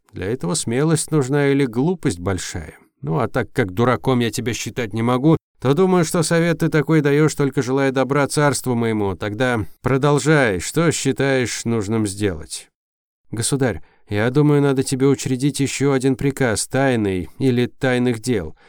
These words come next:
Только боярин, который там глава, никому не должен быть известен. Так что, когда бояре друг с другом станут говорить, всегда будут думать, что, возможно, с главой такого приказа введут беседу.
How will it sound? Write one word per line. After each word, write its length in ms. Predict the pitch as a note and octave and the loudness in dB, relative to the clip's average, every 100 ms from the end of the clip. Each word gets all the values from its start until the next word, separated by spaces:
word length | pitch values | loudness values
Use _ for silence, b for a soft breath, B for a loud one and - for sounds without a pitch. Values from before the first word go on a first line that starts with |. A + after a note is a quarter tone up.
| b | b
Только 300 | D3+ C#3 C#3+ | -2 0 0
боярин, 440 | A2+ C#3 F3 D3 G#2 | 2 2 2 2 0
который 320 | A2 A#2 A2 | -4 -4 -4
там 220 | A2 A2 | -2 -2
глава, 420 | G2 A#2+ A2 F#2+ - b | 0 0 0 -2 -6 b
никому 520 | C#3 E3+ D#3 F3 E3 D#3 | 2 4 4 4 6 6
не 140 | D#3+ | 4
должен 320 | C#3+ A#2 B2 | 2 2 0
быть 180 | A#2+ G#2+ | 0 -2
известен. 560 | A#2 G#2 D#2+ - - - _ _ _ _ _ | -4 -4 -6 -8 -16 -20 _ _ _ _ _
Так 220 | - F3 - | 0 0 0
что, 280 | - A#2+ | 0 0
когда 380 | A2+ C#3 G#2+ C#3 | 2 -2 2 0
бояре 480 | G#2+ B2 C3+ D3 C3 | 2 2 4 4 2
друг 300 | G#2 C3+ G2+ | 2 0 0
с 120 | G2+ | -2
другом 400 | D3+ F3 C3+ G#2 | 0 2 2 0
станут 480 | - - C3+ A#2+ G2 | 0 -2 0 0 0
говорить, 580 | F#2+ A2+ C3+ F#3 F3+ - _ | -2 0 0 0 -4 -10 _
всегда 440 | - - A2 G#2+ F#3 | -6 -2 -2 0 2
будут 480 | D#3 D#3 D#3 B2+ G2 | 2 2 2 2 0
думать, 360 | F#3 G3 D#3 | 0 2 0
что, 220 | - D3 | -2 -2
возможно, 640 | B2+ C3+ A2+ F3 F3 E3 D#3+ | 0 0 2 2 2 2 0
с 100 | G#2+ | 0
главой 540 | G#2 C3+ C#3+ C3+ G3 | -2 0 2 2 0
такого 400 | D#3+ D#3 D#3+ D3+ | 2 0 2 2
приказа 580 | - B2 - F3+ C#3+ D#3+ | 2 -2 0 0 2 2
введут 420 | A2+ B2 A2 A2 | 2 -2 -2 -4
беседу. 520 | G2 B2 - F2+ - | -4 -4 -4 -6 -10